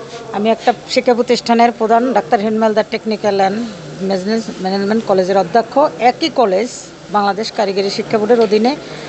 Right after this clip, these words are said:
আমি মাননীয় উপজেলা নির্বাহের কাছে আবেদন করব যে শিক্ষা প্রতিষ্ঠানের বিধান অনুসারে যে নিয়ম নীতি আছে, সেই অনুসারে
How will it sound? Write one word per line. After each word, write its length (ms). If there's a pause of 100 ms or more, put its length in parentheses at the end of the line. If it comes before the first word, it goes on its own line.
(640)
আমি 440
মাননীয় 400
উপজেলা 360
নির্বাহের 420
কাছে 540 (600)
আবেদন 380
করব 600
যে 340
শিক্ষা 420
প্রতিষ্ঠানের 640
বিধান 460
অনুসারে 540 (680)
যে 120
নিয়ম 260
নীতি 300
আছে, 320
সেই 380
অনুসারে 520